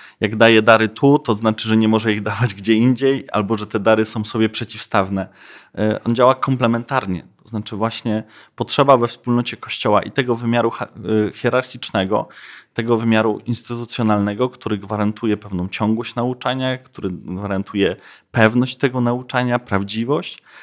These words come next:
a równocześnie potrzeba, jak to mówimy, takich bożych wariatów, którzy, y, którzy będą dawali taki impuls właśnie do tego działania w Kościele. Ale r-, te dary charyzmatyczne,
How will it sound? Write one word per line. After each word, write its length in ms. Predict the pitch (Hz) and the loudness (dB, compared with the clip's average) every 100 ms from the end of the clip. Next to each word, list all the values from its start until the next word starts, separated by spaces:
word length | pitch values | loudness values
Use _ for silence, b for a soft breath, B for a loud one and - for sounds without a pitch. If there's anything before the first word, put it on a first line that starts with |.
| B B B | B B B
a 120 | 110 | 2
równocześnie 600 | 127 139 131 147 - 127 | 4 0 -2 -4 -2 -4
potrzeba, 720 | - - 143 120 120 139 _ b b | -4 0 2 6 4 2 _ b b
jak 160 | - - | -8 -2
to 100 | 117 | 0
mówimy, 340 | 113 120 117 | 0 0 -2
takich 300 | 113 - 110 | -4 -8 -6
bożych 300 | 107 113 110 | 0 0 2
wariatów, 600 | 110 107 104 - 117 - B B B B | 2 4 4 2 -8 -10 B B B B
którzy, 640 | - - 110 117 113 117 - 104 107 113 113 107 | -6 -2 2 4 4 4 0 0 0 2 0 -2
y, 40 | |
którzy 300 | 69 - 120 | -4 -6 -2
będą 400 | 110 113 113 113 | 0 2 2 0
dawali 340 | 110 107 113 110 | 0 0 0 0
taki 400 | 107 - - 123 | -4 -6 0 2
impuls 500 | 123 - 104 98 - | 2 2 0 0 -2
właśnie 340 | 95 - 113 | -6 -2 -2
do 100 | 98 | -2
tego 260 | 98 98 101 | -4 -6 -2
działania 380 | 104 101 98 101 | 0 0 -2 -6
w 80 | |
Kościele. 540 | - - - 95 87 - B B B B | -8 -10 -4 -2 -2 -4 B B B B
Ale 160 | - 123 | 2 2
r-, 140 | 123 113 101 95 | 2 -12 -12 -8
te 120 | - | -2
dary 260 | 104 113 113 | 2 4 2
charyzmatyczne, 920 | - 117 113 117 107 147 - 120 117 | 0 -2 0 -2 0 -4 -2 -2 -2